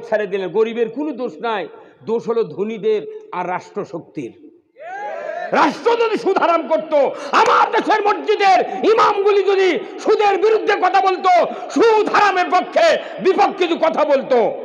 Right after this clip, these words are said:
আমার দেশে সুদ চলতো না, চলতো না। কিন্তু ইমামরা নির্বিচার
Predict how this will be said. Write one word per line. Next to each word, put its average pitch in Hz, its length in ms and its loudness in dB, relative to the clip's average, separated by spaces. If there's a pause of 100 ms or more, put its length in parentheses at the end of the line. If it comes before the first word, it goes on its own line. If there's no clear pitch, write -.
(320)
আমার 196 400 0
দেশে 160 440 -10 (440)
সুদ 185 280 -2 (120)
চলতো 147 300 -8
না, 113 160 -14 (1500)
চলতো 233 280 -10
না। - 260 -20 (680)
কিন্তু 254 200 -8
ইমামরা 233 380 -6
নির্বিচার 190 960 -8